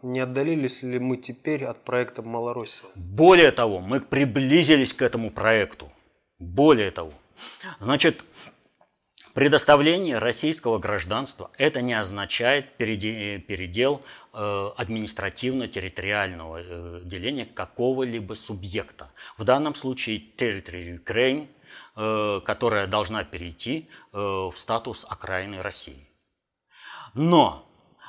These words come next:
Speaker 2: для того, чтобы, э, эффективно работать на вписание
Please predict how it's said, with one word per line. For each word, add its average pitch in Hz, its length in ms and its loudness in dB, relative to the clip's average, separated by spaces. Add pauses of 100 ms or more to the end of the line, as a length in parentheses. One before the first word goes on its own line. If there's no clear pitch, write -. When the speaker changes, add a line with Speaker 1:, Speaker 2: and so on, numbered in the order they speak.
(100)
Speaker 2:
для 123 200 6
того, 151 460 6
чтобы, 127 1040 8 (1000)
э, 120 460 6 (220)
эффективно 135 1040 0
работать 131 680 4
на 104 100 -8
вписание 107 760 -2